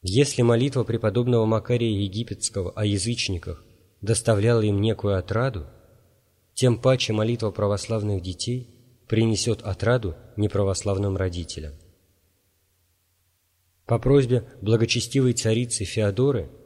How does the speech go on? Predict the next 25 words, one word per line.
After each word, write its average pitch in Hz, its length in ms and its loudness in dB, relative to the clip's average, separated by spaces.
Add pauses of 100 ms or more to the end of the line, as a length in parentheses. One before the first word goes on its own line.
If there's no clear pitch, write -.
(380)
отцы 110 300 0
церкви 135 400 0
совершали 120 580 0
усиленные 120 720 2
моления 120 640 2
о 110 100 -2
её 113 220 4
муже, 101 440 2 (600)
яром 113 420 4
иконоборце 110 800 0
и 110 160 -4
гонителе 107 500 0
православия 110 800 0
Феофиле, 101 680 -4 (1160)
и 120 120 0
получили 123 420 2
откровение, 117 800 2 (200)
что - 200 0
по 127 140 0
их 120 160 -2
молитве 110 560 0 (340)
и 107 80 -4
по 113 160 2
вере 117 240 4
Феодоры 120 600 0